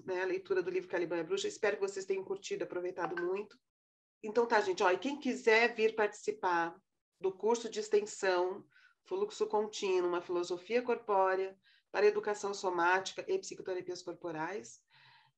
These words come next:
é, me procura, né, pelo direct do Insta. São duas turmas, uma no sábado, outra na quarta-feira. Fluxo Contínuo, a de quarta-feira é uma turma recente, pequena, do sábado já é um pouquinho maior. Então, a gente tá juntos há mais tempo, mas pode entrar nas duas turmas.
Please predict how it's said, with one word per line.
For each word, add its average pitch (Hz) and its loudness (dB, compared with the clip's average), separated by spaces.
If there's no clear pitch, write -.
é, 180 2
me 202 2
procura, 226 4
né, 185 -6
pelo 160 -4
direct 185 -4
do 175 -4
Insta. 254 -6
São 190 2
duas 262 4
turmas, 247 2
uma 185 0
no 185 -4
sábado, 220 0
outra 214 -2
na 190 -4
quarta-feira. 196 0
Fluxo 214 -4
Contínuo, 226 -2
a - 0
de - -8
quarta-feira 190 -2
é 190 2
uma 185 0
turma 185 -4
recente, 220 -4
pequena, 214 -2
do - -14
sábado 185 -6
já 185 -6
é - -4
um 185 -10
pouquinho 185 -8
maior. 175 -2
Então, 180 -6
a - -4
gente 180 -6
tá 165 -4
juntos 175 -6
há 165 -4
mais 180 -6
tempo, 220 2
mas 226 -2
pode 226 -2
entrar 220 -2
nas 233 -4
duas 233 -2
turmas. - -10